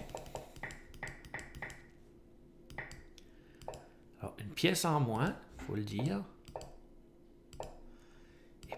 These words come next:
parfois, ce qui se passe, c'est qu'on relaxe un peu trop.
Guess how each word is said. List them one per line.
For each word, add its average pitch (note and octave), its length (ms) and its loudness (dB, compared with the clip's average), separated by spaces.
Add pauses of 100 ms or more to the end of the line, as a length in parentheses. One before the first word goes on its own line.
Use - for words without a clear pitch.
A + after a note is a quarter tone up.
parfois, G3 560 10
ce - 140 4
qui - 120 0
se - 100 2
passe, F#3+ 420 12
c'est - 80 2
qu'on F#2+ 240 2
relaxe D3+ 480 8
un D#3+ 120 8
peu F3+ 180 2
trop. F3 480 6